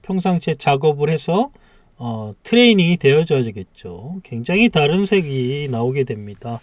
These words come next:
여기서 세츄레이션을 올리니까 비교를 해보면요. 세츄레이션 오십 정도를 주겠습니다.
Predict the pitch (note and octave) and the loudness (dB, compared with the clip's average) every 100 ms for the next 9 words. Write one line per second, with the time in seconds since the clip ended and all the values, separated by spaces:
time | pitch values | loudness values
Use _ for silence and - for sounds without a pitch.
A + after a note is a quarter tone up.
0 | - - - - - - B2+ E3 A3+ - | -16 -20 -20 -20 -12 0 2 6 4 6
1 | F3 F3+ G3 A3 G#3+ B3 A#3 A3 A3 G3 | 6 6 6 4 4 4 6 6 6 4
2 | G3 C#3+ C3+ D#3 D#3 D3+ C3 G#2+ A2 D#3+ | 6 4 4 2 -2 -2 -2 -2 -2 -4
3 | C4 - - - - - - - - - | -6 -10 -20 -20 -20 -20 -20 -20 -20 -20
4 | - - - - - - - B2 A#2+ C3 | -20 -20 -20 -20 -20 -20 -18 -12 0 0
5 | B2+ E3 E3 D3+ A2 G#2 G2 C#3 F3+ E3 | 0 -4 -4 -6 -6 -8 -12 -12 -10 -12
6 | - D3 C3+ B2+ G#2+ C#3+ F#3 - F#3+ _ | -8 -2 -2 -2 -6 -2 -2 -2 -4 _
7 | - C#3 C3 C3+ C3 - - - F#2+ F#2+ | -8 -6 -2 -2 -4 -12 -14 -14 -18 -20